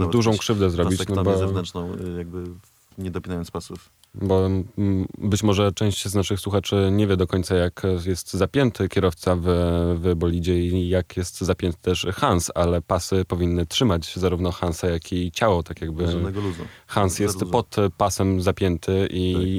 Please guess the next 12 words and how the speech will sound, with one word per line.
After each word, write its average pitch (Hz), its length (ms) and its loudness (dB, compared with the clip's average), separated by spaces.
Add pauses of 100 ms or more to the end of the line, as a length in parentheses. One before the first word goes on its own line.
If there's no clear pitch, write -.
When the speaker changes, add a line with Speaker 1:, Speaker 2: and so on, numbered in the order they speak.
Speaker 1:
Tak. 104 100 0
Speaker 2:
ani 98 880 0
Hans 104 280 -2
nie 101 60 4
zadziałał 95 340 4
w - 60 -12
tej 98 120 -2
sytuacji, 98 720 0
ani 92 280 0
pasy 98 300 -2
bezpieczeństwa 92 840 -2
i 90 300 0